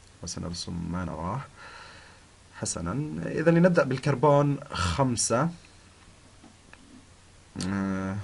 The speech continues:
هنا ستكون هذه النقطة، إذن هذه النقطة، آه، لنرى ما الذي موصول بهذا الكربون. حسنًا،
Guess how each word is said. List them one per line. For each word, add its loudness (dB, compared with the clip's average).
هنا 0
ستكون -4
هذه -4
النقطة، -4
إذن -4
هذه -6
النقطة، -4
آه، -4
لنرى -2
ما 0
الذي -2
موصول -4
بهذا -4
الكربون. -4
حسنًا، -4